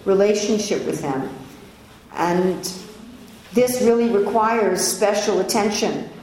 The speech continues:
I think most of us, the way we would like to deal with such people is pack them up and send them to Antarctica.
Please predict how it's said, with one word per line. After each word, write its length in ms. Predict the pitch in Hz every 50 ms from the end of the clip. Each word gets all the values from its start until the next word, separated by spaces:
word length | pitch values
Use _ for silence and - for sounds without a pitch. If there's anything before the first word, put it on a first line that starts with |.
| - - - - -
I 100 | - 196
think 240 | 202 202 240 208 -
most 320 | 208 208 220 220 220 -
of 100 | 233 202
us, 400 | 208 190 190 190 185 185 190 -
the 80 | 185 185
way 240 | 185 202 202 208 202
we 120 | 202 202
would 160 | 185 185 165
like 320 | 165 175 180 202 214 214 -
to 100 | 233 202
deal 240 | 185 196 190 180
with 100 | 170 175
such 320 | 175 - 185 160 - - -
people 360 | - 175 160 156 170 175 175
is 180 | - 170 170 -
pack 320 | - - 196 196 196 -
them 120 | - 185
up 140 | 175 170 170
and 140 | 170 175 175
send 240 | - 175 160 160 165
them 100 | 165 160
to 140 | 170 160 147
Antarctica. 840 | 160 160 170 185 175 196 - - - - - 139 - - - -